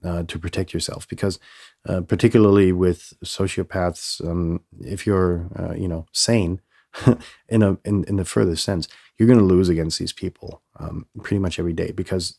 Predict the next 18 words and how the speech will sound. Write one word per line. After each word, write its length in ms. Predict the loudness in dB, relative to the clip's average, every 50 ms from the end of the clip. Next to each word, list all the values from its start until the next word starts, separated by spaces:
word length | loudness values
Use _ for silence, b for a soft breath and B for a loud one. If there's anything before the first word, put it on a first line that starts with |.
| _ -14
you, 300 | -8 -4 -2 -2 -2 -2 -2
there's 280 | -4 -2 -2 -2 -2 0
one 280 | 0 2 2 2 2
big 220 | 0 0 -2 0 -2
differentiator. 680 | -4 -4 -2 -4 -4 -4 -4 -6 -6 -8 -8 -10 -14 b b b b b b b b
You 160 | 4 6 8
wanna 180 | 8 8 8 6
get 160 | 4 2 -2
shit 220 | -2 -4 -4 -2
done, 320 | 0 0 0 2 0 -2 b b b b b b b
uh, 300 | -6 -2 -2 0 -2 -2 -2 -4
and 120 | -2 0
they're 140 | 0 0 0
so 240 | 0 0 0 0 0
busy, 520 | 2 2 2 2 4 2 0 0 -2 -6 _ _ _ _ _ -8
uh, 180 | -6 -6 -4 -4
with 280 | -2 -2 -4 -4 -4 _ -20 -20 _ _ -14
themselves 840 | -6 -4 -4 -4 -2 -2 0 2 2 4 4 2 0 -2 -6 -10